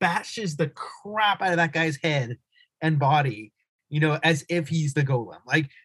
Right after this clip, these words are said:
just because he's human doesn't mean he's not, like,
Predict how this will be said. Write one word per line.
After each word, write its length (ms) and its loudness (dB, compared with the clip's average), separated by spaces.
just 320 2
because 240 -2
he's 140 -2
human 340 2
doesn't 340 4
mean 180 -2
he's 200 0
not, 380 2
like, 260 0